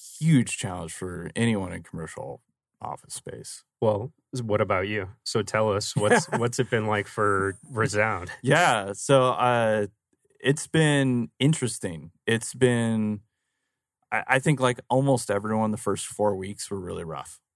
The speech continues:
Speaker 1: We had a lot of clients who were just like, "Yeah, we don't really know what to do, so we're just gonna, like, not do anything." For us, that means, "Okay, we don't get paid,"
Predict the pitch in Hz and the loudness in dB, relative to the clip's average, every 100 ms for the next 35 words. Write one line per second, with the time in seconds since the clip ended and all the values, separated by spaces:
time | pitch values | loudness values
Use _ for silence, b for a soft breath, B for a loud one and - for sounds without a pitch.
0 | _ - 104 98 101 98 - 101 98 95 | _ -6 -2 0 0 -4 -4 -6 -4 -6
1 | - 101 95 95 - 95 87 _ _ _ | -4 -6 -4 -8 -6 -6 -8 _ _ _
2 | _ _ _ - 127 127 120 123 156 143 | _ _ _ 2 4 6 4 2 2 0
3 | 135 143 139 139 - 85 92 110 151 160 | 0 2 2 0 -4 -12 -8 -2 0 0
4 | - 123 143 - 127 107 92 - 101 104 | -2 -2 -2 -2 -2 -2 -4 -4 -2 -2
5 | - 101 98 98 101 85 82 - _ _ | -2 -4 -4 -8 -8 -10 -12 -14 _ _
6 | _ _ _ _ - 101 107 - 95 92 | _ _ _ _ -2 2 2 0 -4 -2
7 | 92 87 98 123 101 104 101 92 87 120 | -6 -6 -6 -2 -2 -2 -2 -4 -4 0
8 | 127 | 0